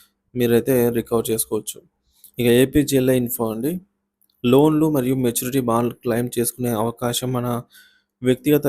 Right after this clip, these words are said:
ఈ లాగిన్‌లో ఇవ్వడం జరిగింది. ఆధార్ ఓటీపీ సహాయంతో సబ్మిట్ చేసినట్లయితే మన డీడీఓ గారి లాగిన్‌కు వెళ్తుంది, ఆయన అప్రూవల్ చేసినట్లయితే ఏపీజీఎల్ఐ కార్యాలయానికి వెళ్తుంది. ఎటువంటి లిఖితపూర్వక దరఖాస్తు అవసరం లేదు. ఏపీజీఎల్ఐ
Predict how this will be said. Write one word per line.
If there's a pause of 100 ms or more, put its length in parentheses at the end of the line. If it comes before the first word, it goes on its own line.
(160)
ఈ (160)
లాగిన్‌లో (240)
ఇవ్వడం
జరిగింది. (460)
ఆధార్ (100)
ఓటీపీ (100)
సహాయంతో
సబ్మిట్
చేసినట్లయితే (540)
మన (120)
డీడీఓ
గారి (140)
లాగిన్‌కు
వెళ్తుంది, (140)
ఆయన
అప్రూవల్
చేసినట్లయితే (140)
ఏపీజీఎల్ఐ (120)
కార్యాలయానికి
వెళ్తుంది. (640)
ఎటువంటి
లిఖితపూర్వక
దరఖాస్తు
అవసరం
లేదు. (680)
ఏపీజీఎల్ఐ